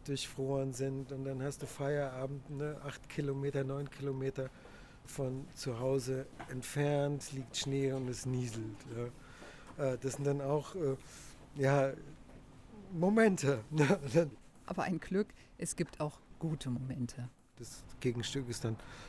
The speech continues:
Speaker 1: äh, am Ende des Tages, ne, auch für den Pizzaboten, der dann durch eine Stadt fährt, wo halt der Pendlerverkehr nachgelassen hat, die Läden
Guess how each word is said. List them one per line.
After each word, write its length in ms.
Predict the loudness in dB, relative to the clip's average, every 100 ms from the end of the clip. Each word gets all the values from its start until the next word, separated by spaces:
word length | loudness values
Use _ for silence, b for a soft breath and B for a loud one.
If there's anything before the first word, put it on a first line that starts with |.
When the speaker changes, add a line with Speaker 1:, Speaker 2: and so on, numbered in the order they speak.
| B B -2
Speaker 1:
äh, 80 | 2
am 200 | 2 2
Ende 260 | 2 2 2
des 200 | 0 -2
Tages, 600 | -2 -2 -4 -6 -6 -6
ne, 200 | -4 -2
auch 200 | -2 -4
für 180 | -2 -2
den 140 | -2
Pizzaboten, 640 | -2 -2 0 0 -2 -2 -2
der 80 |
dann 200 | 0 -2 -4 B B B -4
durch 140 | 0
eine 100 | 2
Stadt 260 | 2 0 0
fährt, 400 | 2 2 2 -2
wo 240 | -2 -2 -2
halt 260 | -2 -2
der 200 | -2 -2 -4
Pendlerverkehr 680 | -2 0 0 -2 -2 0 0
nachgelassen 680 | 0 -2 -2 -2 -2 -2 -2
hat, 180 | -4 B B B B B -10
die 280 | -6 -4 -4 -4
Läden 500 | 0 2 4 2 -4